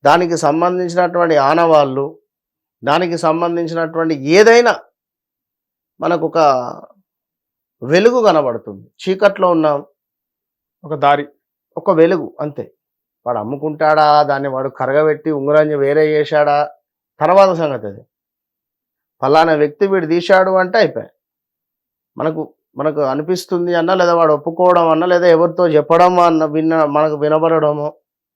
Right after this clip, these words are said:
Speaker 1: ఏదో అవుతుంది. ఇక అది, అది భగవంతుడు చూసుకుంటాడు.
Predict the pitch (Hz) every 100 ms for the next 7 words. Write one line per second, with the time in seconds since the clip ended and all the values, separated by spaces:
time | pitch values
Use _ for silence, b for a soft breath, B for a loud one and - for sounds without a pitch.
0 | _ _ _ _ - 165 262 285 202 156
1 | 131 113 _ _ _ _ _ _ _ _
2 | - 175 180 170 165 147 151 135 120 104
3 | 98 _ _ _